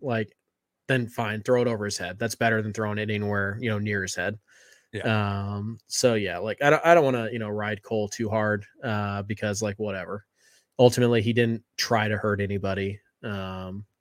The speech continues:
Speaker 2: It's just a, it's a, it's a chump move. It's a
Speaker 1: it's,
Speaker 2: chump
Speaker 1: it's kinda
Speaker 2: move.
Speaker 1: like Verlander when he was being s-, hypercritical on, on the, uh, P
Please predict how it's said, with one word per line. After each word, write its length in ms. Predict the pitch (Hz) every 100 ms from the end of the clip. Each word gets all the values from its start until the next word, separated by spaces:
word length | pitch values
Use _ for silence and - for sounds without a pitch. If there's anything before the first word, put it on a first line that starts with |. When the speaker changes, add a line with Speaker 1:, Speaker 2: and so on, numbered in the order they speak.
| _ 185
Speaker 2:
It's 220 | 170 -
just 260 | 196 180 165
a, 240 | 139 120
it's 160 | 120 151
a, 140 | 120 -
it's 200 | 147 143
a 80 | 117
chump 320 | - 104 90 -
move. 480 | 95 80 98 - - _
It's 180 | - 165
a 60 | 135
Speaker 1:
it's, 100 | -
Speaker 2:
chump 160 | -
Speaker 1:
it's 100 | 151
kinda 220 | - 190 180
Speaker 2:
move. 60 |
Speaker 1:
like 200 | 156 117
Verlander 760 | 113 123 123 123 123 127 127 127
when 160 | 135 117
he 160 | 123
was 220 | 117 110
being 200 | 104 120
s-, 140 | 110 -
hypercritical 800 | - 127 131 123 107 120 113 117
on, 140 | 113
on 240 | 110 110 110
the, 200 | 107 104
uh, 180 | 101
P 140 | 101